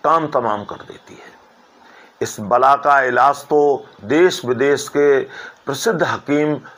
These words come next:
लुकमान साहब के पास भी नहीं था। ये बात ह-, लगभग हज़ार साल पहले की है। इसका इलाज तब भी नहीं था और आज भी नहीं है। इसके बारे में तमाम विद्वानों ने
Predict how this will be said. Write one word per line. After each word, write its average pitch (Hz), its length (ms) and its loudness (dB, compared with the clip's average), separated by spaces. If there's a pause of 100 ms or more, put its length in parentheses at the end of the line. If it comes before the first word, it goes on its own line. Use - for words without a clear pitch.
(120)
लुकमान 180 420 0
साहब 160 280 0
के 151 180 -2
पास - 400 -4
भी 92 100 -12
नहीं 85 220 -18
था। - 260 -18 (440)
ये 117 120 -2
बात 113 360 2
ह-, 104 60 -6
लगभग 107 520 -4 (340)
हज़ार 165 340 4
साल 156 280 2
पहले 135 380 2
की 147 260 0
है। 147 540 0 (340)
इसका 139 300 0
इलाज 120 440 2
तब 120 80 2
भी 120 240 0
नहीं 165 260 0
था 170 520 2 (120)
और 117 280 -2
आज 113 300 2
भी 101 100 -6
नहीं 80 200 -12
है। - 220 -20 (320)
इसके - 280 -4
बारे 113 320 2
में 113 220 -4
तमाम 117 360 -2
विद्वानों 123 580 -2
ने 143 280 -2